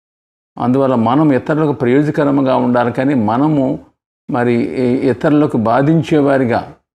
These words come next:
ఉండకూడదు. అందువల్ల ఈ విషయాలు మనము ఈ యొక్క ఆకాను జీవితంలో ఉండి మనం చూద్దాము ప్రియులారా. దేవుని స్తోత్రం కలుగునుగాక.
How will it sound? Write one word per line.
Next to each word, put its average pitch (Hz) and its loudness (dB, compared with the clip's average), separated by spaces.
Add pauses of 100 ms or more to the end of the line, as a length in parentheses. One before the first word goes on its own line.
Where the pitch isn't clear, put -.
(280)
ఉండకూడదు. 98 -4 (760)
అందువల్ల 143 2 (520)
ఈ 214 -2
విషయాలు 151 0
మనము 127 0
ఈ 131 0
యొక్క 117 -2 (340)
ఆకాను 135 0
జీవితంలో 123 0
ఉండి 117 2
మనం 110 0
చూద్దాము 107 -2
ప్రియులారా. 104 0
దేవుని 107 -2
స్తోత్రం 117 -4
కలుగునుగాక. 101 -2